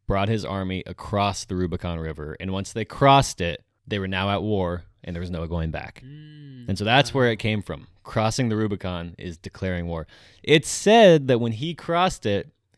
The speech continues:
Speaker 1: he said, and this is my second, um, aphorism, he said, "The die is cast."
Speaker 2: Oh, that's good.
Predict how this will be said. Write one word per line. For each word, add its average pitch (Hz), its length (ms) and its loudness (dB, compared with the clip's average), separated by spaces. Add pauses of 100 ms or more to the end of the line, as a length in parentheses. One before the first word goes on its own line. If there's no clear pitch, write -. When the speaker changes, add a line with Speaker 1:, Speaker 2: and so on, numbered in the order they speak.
(180)
Speaker 1:
he 175 260 -2
said, 101 440 0
and 104 100 -6
this 104 80 -8
is 113 40 -8
my 110 120 -4
second, 107 500 0 (460)
um, 78 380 -6 (500)
aphorism, 85 480 -6
he 110 120 -2
said, 104 380 0 (460)
"The 92 100 -8
die 110 580 0
is 95 220 -8
cast." - 680 -8 (280)
Speaker 2:
Oh, 147 380 -6
that's 110 240 -14
good. 101 500 -18